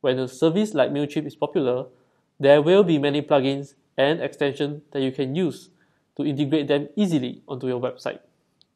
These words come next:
But please note that although they are free to use at the start, you might have to sign up for a paid plan once you hit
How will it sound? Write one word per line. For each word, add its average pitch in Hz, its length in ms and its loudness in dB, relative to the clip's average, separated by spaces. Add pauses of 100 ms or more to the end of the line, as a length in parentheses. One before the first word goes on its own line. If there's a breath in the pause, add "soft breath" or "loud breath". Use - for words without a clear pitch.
(1300)
But 135 200 -4
please 220 260 -2
note 185 240 2
that 127 220 -2
although 147 320 4
they 185 100 4
are 139 80 4
free 180 320 -4
to 151 80 -4
use 135 320 -2
at 135 80 -6
the 127 60 -8
start, 196 340 -6 (880)
you 220 140 0
might 233 160 2
have 185 160 0
to 156 100 -10
sign 160 220 -2
up 147 200 -4
for 139 140 0
a - 100 -6
paid 165 200 -6
plan 151 260 -4
once 156 240 -4
you 143 60 -2
hit 147 240 -6